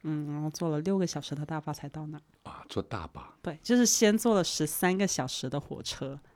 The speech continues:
Speaker 2: 对。
Speaker 1: 然后再坐六个小时的大巴，
Speaker 2: 嗯。
Speaker 1: 然后到了 Inali，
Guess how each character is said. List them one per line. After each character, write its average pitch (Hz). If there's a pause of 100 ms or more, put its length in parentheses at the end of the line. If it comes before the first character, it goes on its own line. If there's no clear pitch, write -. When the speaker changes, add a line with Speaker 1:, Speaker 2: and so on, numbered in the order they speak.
Speaker 2:
对。 78
Speaker 1:
然 147
后 175
再 190
坐 170
六 185
个 185
小 143
时 139
的 147
大 151
巴， 160
Speaker 2:
嗯。 85
Speaker 1:
然 78
后 160 (120)
到 170
了 143 (200)
Inali， 151